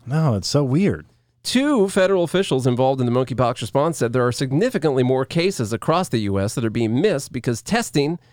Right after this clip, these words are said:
Speaker 2: had not been expanded beyond the network of public health laboratories.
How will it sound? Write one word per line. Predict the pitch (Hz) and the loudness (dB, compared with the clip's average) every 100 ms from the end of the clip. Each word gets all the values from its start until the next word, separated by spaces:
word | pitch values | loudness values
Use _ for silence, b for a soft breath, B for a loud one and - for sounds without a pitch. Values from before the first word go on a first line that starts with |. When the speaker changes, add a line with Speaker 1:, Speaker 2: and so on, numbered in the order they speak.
| b b | b b
Speaker 2:
had | 131 | -2
not | 135 147 127 | 0 0 0
been | 139 | 0
expanded | 139 - 170 175 131 131 | 0 0 0 2 0 0
beyond | 131 127 135 | 0 2 2
the | 143 | 2
network | 139 156 - 131 151 - | 2 2 2 -2 -2 -2
of | 147 - | -2 0
public | 175 175 190 196 | 0 2 0 -2
health | - 156 - - | 0 0 0 -4
laboratories. | - 170 190 175 - 113 80 - - | -2 0 2 0 0 0 0 -6 -12